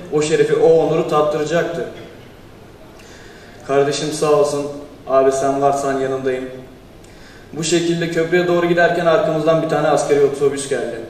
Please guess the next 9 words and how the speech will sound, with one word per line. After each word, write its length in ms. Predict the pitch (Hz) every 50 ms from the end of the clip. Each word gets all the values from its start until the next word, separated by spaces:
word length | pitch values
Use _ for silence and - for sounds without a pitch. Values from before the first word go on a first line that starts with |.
| - - - - - - - - - -
Hemen 240 | 151 147 147 143 143
hemen 300 | 139 139 147 143 143 135
bir 60 | 135
yarım 240 | 135 143 143 147 147
metreyle 460 | 139 131 - - - 127 123 127 143
sıyırdı. 400 | 143 143 139 135 127 127 120 - 117 - - - - -
Kardeşim 500 | 139 131 131 127 135 135 - 139 139 131 - - - - - - - -
yol 240 | 135 135 135 135 135
tarafındaydı. 720 | 135 131 127 123 131 123 123 123 123 120 120 135 160 160